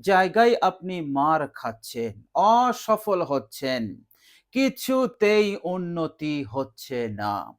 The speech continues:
এইভাবে করে হোঁচট খাচ্ছেন, হোঁচটের পর হোঁচট খেয়েই চলেছেন, আপনি একেবারে নৈরাশ হয়ে পড়েছেন।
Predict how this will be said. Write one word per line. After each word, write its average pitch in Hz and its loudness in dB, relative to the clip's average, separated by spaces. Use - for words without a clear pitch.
এইভাবে 131 -4
করে 143 -4
হোঁচট 170 -2
খাচ্ছেন, 117 -8
হোঁচটের 202 0
পর 156 0
হোঁচট 185 0
খেয়েই 262 6
চলেছেন, 208 0
আপনি 127 -8
একেবারে 143 0
নৈরাশ 139 0
হয়ে 117 -4
পড়েছেন। 110 -8